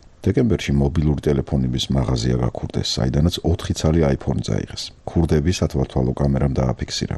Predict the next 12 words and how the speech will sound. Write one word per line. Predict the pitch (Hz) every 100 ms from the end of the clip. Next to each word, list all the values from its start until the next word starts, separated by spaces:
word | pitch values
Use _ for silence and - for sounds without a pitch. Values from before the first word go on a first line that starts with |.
| -
პოლიციამ | - 73 69 73 69
კი | -
ხუთი | 85 - 87 -
არასრულწლოვანი | 76 67 - 60 - 64 58 65
დააკავა. | 62 57 - - - - -
ცოტა | 120 120
ხნის | 113 113 -
წინ | 113
გაქურდეს | 80 - 67 - 87 -
პურის | - 67 62
საცხობი, | - - - - - -
საიდანაც | - 92 73 71